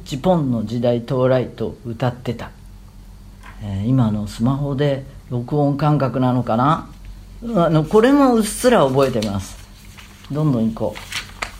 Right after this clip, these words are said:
えー、次は、不思議大好き。あ、もうめちゃくちゃ覚えてるな。コピーは糸井重里さん。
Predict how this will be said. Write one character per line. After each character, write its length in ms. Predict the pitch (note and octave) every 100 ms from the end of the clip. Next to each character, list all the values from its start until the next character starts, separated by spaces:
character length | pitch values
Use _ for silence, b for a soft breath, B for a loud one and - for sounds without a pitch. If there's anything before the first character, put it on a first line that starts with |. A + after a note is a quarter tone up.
| -
え 300 | C3 C#3+ C#3
ー、 60 | B2
次 320 | - D3 D3
は、 100 | C3
不 220 | - - -
思 80 | B3
議 140 | B3 A#3+
大 200 | B3 G#3
好 60 | G#3
き。 120 | - D#3
あ、 80 |
も 340 | F3 F3+ F3 D#3
う 40 |
め 140 | D3 C#3
ち 80 | C#3
ゃ 40 |
く 80 | C3
ち 80 | C3
ゃ 60 |
覚 200 | B2 A#2+
え 40 | G2+
て 100 | G2
る 120 | G2
な。 220 | A#2 G#2
コ 120 | -
ピ 160 | G2 G#2
ー 60 |
は 60 | F#2+
糸 260 | F#2+ C#3 D3+
井 40 |
重 300 | - D3 C#3+
里 300 | C3 A#2 G2
さ 140 | - F2+
ん。 140 | D#2